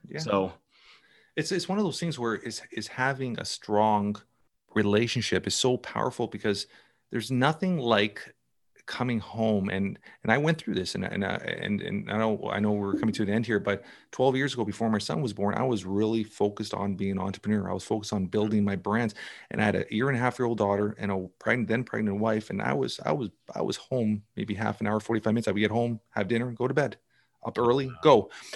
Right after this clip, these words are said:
Speaker 1: And that was me till my son was born. And that gave me, and that was our aha moment where I need, I realized that I needed to build a strong relation with my wife for us together to be able to to, to continue through this process, right? And there's nothing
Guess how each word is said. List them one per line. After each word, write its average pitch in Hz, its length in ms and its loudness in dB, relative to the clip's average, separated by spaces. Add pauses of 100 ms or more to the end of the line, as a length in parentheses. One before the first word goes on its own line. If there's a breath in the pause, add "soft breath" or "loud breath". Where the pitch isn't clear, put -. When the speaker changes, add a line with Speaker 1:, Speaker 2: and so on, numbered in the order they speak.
(100)
Speaker 1:
And 117 120 4
that 160 120 8
was 120 140 2
me 143 220 2
till - 140 -4
my 117 100 2
son 175 180 -2
was 131 120 0
born. 101 260 0
And 98 100 0
that 101 180 0
gave 117 160 -2
me, 110 220 2
and 104 120 -4
that 107 140 2
was 104 280 -4 (160)
our 104 260 2
aha 113 320 2
moment 113 380 -2
where 104 180 0
I 104 60 2
need, 110 340 -2
I 110 100 2
realized 110 720 -2
that 107 140 0
I 104 100 0
needed 117 400 0
to - 80 -4
build 107 360 0 (240 loud breath)
a - 60 -8
strong 113 260 4
relation 104 320 4
with 98 100 2
my 95 40 2
wife 107 280 0
for 101 240 0
us 104 160 0
together 113 520 2
to 104 140 -6
be 98 80 0
able 107 160 0
to - 120 -10 (920)
to, 180 120 0
to 180 180 2
continue 180 360 2
through 135 160 0
this 123 120 -2
process, - 460 -2
right? - 200 0 (580 loud breath)
And 113 480 8 (340)
there's 127 220 2
nothing 156 600 0